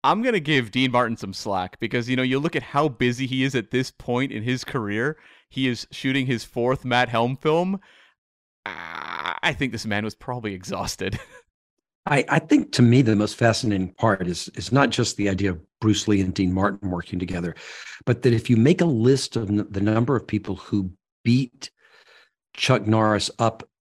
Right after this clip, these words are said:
Speaker 2: on screen in a movie, you've got Bruce Lee, Dean Martin, and are there any others who win the fight with Chuck Norris on camera?
Speaker 1: Who win the fight? I don't think so.
Speaker 2: Yeah,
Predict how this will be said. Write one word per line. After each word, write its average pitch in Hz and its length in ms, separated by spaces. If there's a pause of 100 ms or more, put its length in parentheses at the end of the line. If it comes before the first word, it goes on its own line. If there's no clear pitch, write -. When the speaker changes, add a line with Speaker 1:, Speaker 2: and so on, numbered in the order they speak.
Speaker 2:
on 117 200
screen 98 580
in 110 100
a 107 60
movie, 95 260
you've 90 280
got 92 280
Bruce 113 340
Lee, 95 380 (420)
Dean 117 260
Martin, 104 520 (280)
and 113 160
are 147 160
there 175 200
any 165 260
others - 640
who - 160
win 110 280
the 117 80
fight 104 480 (180)
with 101 120
Chuck 113 240
Norris 101 500 (200)
on 98 140
camera? 101 360 (640)
Speaker 1:
Who 127 100
win 117 360
the 120 100
fight? - 680 (460)
I 117 120
don't 165 220
think 120 200
so. 82 360
Speaker 2:
Yeah, 127 200